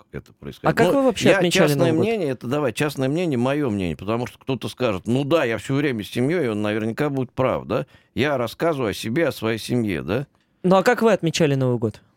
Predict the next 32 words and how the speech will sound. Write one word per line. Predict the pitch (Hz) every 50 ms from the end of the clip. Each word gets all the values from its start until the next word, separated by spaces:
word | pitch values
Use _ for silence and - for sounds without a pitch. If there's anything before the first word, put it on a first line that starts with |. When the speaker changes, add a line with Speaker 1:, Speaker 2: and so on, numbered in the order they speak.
| _ _ _ _ _ _ _ _ _ _ _ _ _ _ _ _ _ _ _ _ -
Speaker 1:
Как | - 180 190 190 -
вы | 101 127 156 135
отмечали? | 110 - - 104 95 - - 101 80 78
Кого | - 117 127 160 127
ты | - - 143
имеешь | 131 135 127 120 - -
в | 104
виду, | 117 113 104 110 98
Speaker 2:
Ну, | - 277 277
Speaker 1:
вы? | -
Speaker 2:
вот | 190 208 - - - -
конкретно | - 208 196 180 - 202 202 185 160 165
ты, | 165 - 156 131
вот, | 143 139 -
вот, | 151 156 143 - _ _
э, | 147 135 95 98 120 113 -
как | - 185 180 - - -
вы | 151 139 131 147 185 214
с | 175 160
Speaker 1:
В |
Speaker 2:
друзьями | 170 175 165 131 165 170 165 175
Speaker 1:
какие | 185 180 175 170 170 170
Speaker 2:
или | 165 160
Speaker 1:
годы? | 151 160 160 139 117 - 71 64 - - - - _ _
До | - - 117 127 127 117 110 98 92 139 156 160
армии, | 160 165 160 156 156 151 143
после | 127 - 143 156 151 - 151 147
армии, | 143 131 120 117 113
это | 104 - - 113
же | 107 120
разные | 113 127 143 151 156 151 147 143
вещи. | 131 107 87 80 - - 58 52